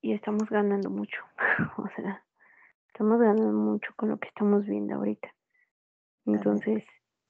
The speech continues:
Speaker 1: yo hasta este punto me siento satisfecha y puede que quedemos como payasitos, pero no me importa. Creo que mi esperanza y mi nostalgia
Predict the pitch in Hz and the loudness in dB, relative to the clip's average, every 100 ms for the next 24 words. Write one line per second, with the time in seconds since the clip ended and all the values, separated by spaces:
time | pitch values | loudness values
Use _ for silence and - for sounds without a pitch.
0 | _ - 214 220 226 - 226 - - - | _ -4 4 4 4 0 -4 -2 -4 0
1 | 220 220 214 214 220 - - - - - | 0 2 -2 -2 -4 -6 -10 -14 -14 -4
2 | - - 269 - _ _ _ _ - 226 | -4 -2 -4 -6 _ _ _ _ -8 0
3 | 190 - - - - - 214 - 220 208 | 0 0 -4 -4 -2 -4 -8 -8 -6 -6
4 | - - 214 - - - 220 - 87 - | -6 -6 -6 -12 -8 -6 -6 -2 -2 -2
5 | - 220 _ _ - - _ _ _ _ | -10 -16 _ _ -20 -20 _ _ _ _
6 | - 233 226 208 - - - 220 _ - | 0 6 6 6 2 -2 -4 -8 _ -12
7 | 202 202 208 220 202 _ _ _ _ - | -8 -4 -2 -2 -6 _ _ _ _ -20
8 | _ - 208 208 202 - 220 214 220 220 | _ -2 4 4 4 0 0 -2 -2 -2
9 | 214 208 208 - - 214 196 214 | 0 0 -4 -8 -8 -6 -4 -4